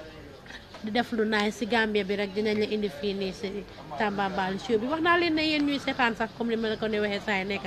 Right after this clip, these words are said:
rek, mun ngeen ñoo wax sax ku ñoo indi. Am ba pare rek di leen wax ne saa yu nekk rek ngeen ñoo dégloo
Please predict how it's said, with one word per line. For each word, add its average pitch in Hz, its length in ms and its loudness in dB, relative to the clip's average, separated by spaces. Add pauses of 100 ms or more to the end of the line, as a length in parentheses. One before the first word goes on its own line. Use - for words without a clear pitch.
rek, 190 100 -6 (440)
mun 262 180 4
ngeen 233 220 4
ñoo 220 200 6
wax 214 220 2
sax 262 100 2 (220)
ku 277 60 4
ñoo 233 140 6
indi. 214 300 2 (560)
Am 214 140 0 (400)
ba 240 100 2
pare 220 240 4
rek 208 220 2
di 220 60 2
leen 220 180 4
wax 208 140 2
ne 190 180 -2
saa 247 240 8
yu 254 80 8
nekk 254 180 4
rek 220 220 4
ngeen 233 220 6
ñoo 240 180 10
dégloo 226 440 4